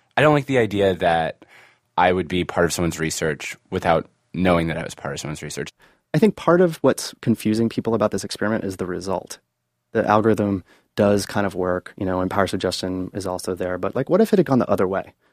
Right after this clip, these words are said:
Speaker 2: What if our algorithm was far worse than random? Then, if we hadn't had run that experiment, we basically are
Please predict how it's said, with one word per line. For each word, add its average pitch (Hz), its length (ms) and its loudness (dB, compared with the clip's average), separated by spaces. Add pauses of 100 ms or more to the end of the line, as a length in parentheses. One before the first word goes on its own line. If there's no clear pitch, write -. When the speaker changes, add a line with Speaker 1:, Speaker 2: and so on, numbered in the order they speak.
(160)
Speaker 2:
What 113 140 0
if 123 200 0
our 110 140 6
algorithm 104 440 0
was 92 160 -6
far 101 320 2
worse 92 400 -6 (320)
than 95 160 -4
random? - 440 -10 (480)
Then, 143 400 2 (600)
if - 160 -2
we 123 180 4
hadn't 165 320 2
had 110 200 -2
run 113 140 4
that 107 80 0
experiment, 107 440 2
we 107 80 4
basically 107 540 0
are 95 240 0